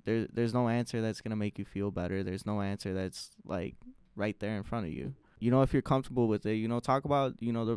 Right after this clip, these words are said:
relationship you had with Flex and, you know, what that really meant to you. Because I,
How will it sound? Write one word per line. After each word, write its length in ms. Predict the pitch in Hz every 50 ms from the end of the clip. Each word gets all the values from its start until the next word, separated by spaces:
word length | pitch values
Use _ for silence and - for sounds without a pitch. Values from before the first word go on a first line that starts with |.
| - 143
relationship 680 | - - 113 107 117 117 - - 127 117 - 107 - -
you 80 | 104 101
had 120 | 95 95 95
with 180 | 101 101 - -
Flex 380 | - 104 98 95 98 - - -
and, 120 | 98 101
you 120 | 104 104 98
know, 140 | 98 98 101
what 260 | 98 92 - 113 110
that 120 | - 120 117
really 240 | 113 110 113 110
meant 200 | 104 107 113 110 -
to 100 | - -
you. 60 | 107
Because 300 | 107 104 101 - 127 110
I, 140 | 117 113 87